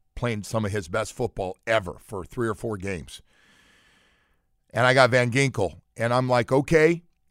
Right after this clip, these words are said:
Van Ginkel's not Jalen Phillips, but Van Ginkel's pretty damn good." And so, and again,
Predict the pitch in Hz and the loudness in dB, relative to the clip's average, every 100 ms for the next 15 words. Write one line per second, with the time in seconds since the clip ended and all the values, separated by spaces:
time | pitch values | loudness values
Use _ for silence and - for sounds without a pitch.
0 | 131 156 147 170 175 165 135 151 143 156 | 4 4 6 2 4 2 4 2 4 2
1 | 160 156 - 165 151 120 - _ - 101 | 4 0 4 6 4 0 -14 _ -12 -6
2 | 131 131 151 143 113 - 143 135 131 131 | -4 -2 -4 -4 -10 -2 0 0 0 -2
3 | 117 101 80 - _ _ _ _ _ _ | -2 -4 -4 -20 _ _ _ _ _ _
4 | _ _ _ _ _ _ _ _ _ - | _ _ _ _ _ _ _ _ _ -20
5 | _ _ _ _ _ 127 139 - 147 131 | _ _ _ _ _ -2 -2 8 10 10
6 | 123 _ _ _ - 196 175 214 107 | 6 _ _ _ 0 0 2 2 0